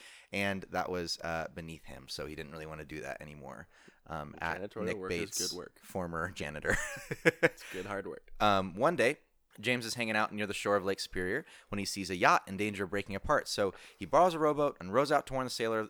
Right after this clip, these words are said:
Speaker 1: uh, of the yacht. Lucky for him, that sailor is actually someone named Dan Cody, which has no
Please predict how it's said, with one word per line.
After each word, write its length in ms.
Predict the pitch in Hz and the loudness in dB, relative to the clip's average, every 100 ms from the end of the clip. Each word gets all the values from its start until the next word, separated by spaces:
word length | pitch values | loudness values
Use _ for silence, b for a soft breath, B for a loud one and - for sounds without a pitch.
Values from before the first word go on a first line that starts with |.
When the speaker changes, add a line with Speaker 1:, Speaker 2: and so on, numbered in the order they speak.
| - | 0
Speaker 1:
uh, 240 | 101 95 90 - | 2 2 0 -2
of 140 | 104 | -2
the 60 | 101 | 0
yacht. 300 | 101 98 - - B B 110 | 2 2 0 -14 B B 0
Lucky 240 | 120 123 | 2 0
for 80 | 107 | -4
him, 340 | 113 110 107 - | -2 -2 -4 0
that 180 | 113 | 0
sailor 180 | - 107 | 2 2
is 80 | 101 | 2
actually 280 | 98 - 95 | 0 -4 -8
someone 300 | 101 95 92 | -6 -6 -6
named 240 | 90 87 | -6 -6
Dan 240 | 90 87 85 | -4 -6 -2
Cody, 360 | 156 170 170 B B | 0 0 -2 B B
which 280 | 92 - - 85 | -8 -6 -8 -8
has 200 | 92 90 | -8 -4
no 460 | 95 95 95 95 | 0 0 0 -4